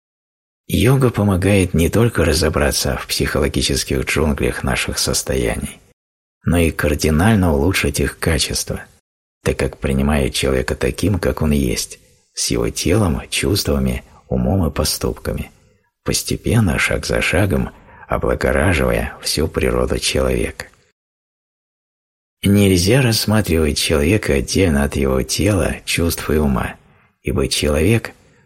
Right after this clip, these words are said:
всё это вместе взятое и ещё кое-что. Наука йоги структурирована таким образом,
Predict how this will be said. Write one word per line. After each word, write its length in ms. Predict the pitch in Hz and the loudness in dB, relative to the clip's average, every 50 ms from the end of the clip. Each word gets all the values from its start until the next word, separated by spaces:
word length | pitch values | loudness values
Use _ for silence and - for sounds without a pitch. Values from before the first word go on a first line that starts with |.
| _ _ | _ _
всё 360 | - - - - - 92 104 | -8 -6 -4 -2 0 0 0
это 140 | 92 - 78 | 0 0 0
вместе 460 | 69 67 67 71 76 71 - - 76 | 0 0 0 0 0 0 0 0 0
взятое 680 | 67 67 - 71 71 64 - - - - - - - - - - | 0 0 0 0 0 -2 -2 -4 -6 -8 -8 -10 -12 -10 -4 -2
и 80 | 73 | -2
ещё 500 | 71 65 - - - - - - 82 87 | 0 0 0 -2 -2 -2 -2 -2 -2 -2
кое-что. 640 | - - 69 67 62 - - - - - - - - - _ _ _ _ _ _ _ _ _ _ _ _ _ _ _ _ _ _ _ _ _ _ _ _ - | -2 -2 -2 -2 -2 -2 -4 -4 -6 -8 -10 -10 -12 -16 _ _ _ _ _ _ _ _ _ _ _ _ _ _ _ _ _ _ _ _ _ _ _ _ 0
Наука 420 | 92 92 98 117 123 113 - 101 | 2 4 4 4 4 4 4 2
йоги 440 | 92 87 92 120 131 120 110 90 76 | 2 4 4 4 4 4 4 2 2
структурирована 1040 | - - - - - 85 78 - - - 80 78 92 101 90 80 80 76 71 69 71 | 0 -2 -4 -4 -4 -4 -4 -2 -2 0 2 2 2 2 2 2 2 2 0 0 0
таким 380 | - 80 73 - 73 73 - 110 | -2 -4 -4 -2 -2 0 2 2
образом, 520 | 120 110 - 69 - - - - - | 2 2 2 0 0 -2 -2 -4 -6